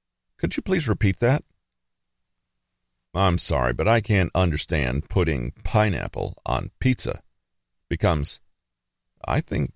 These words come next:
pineapple on pizza is weird." "Sorry," said when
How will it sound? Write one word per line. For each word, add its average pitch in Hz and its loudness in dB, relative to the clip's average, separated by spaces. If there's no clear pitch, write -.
pineapple 98 2
on 76 0
pizza - 0
is 95 2
weird." 104 -4
"Sorry," 127 2
said 90 2
when 76 -2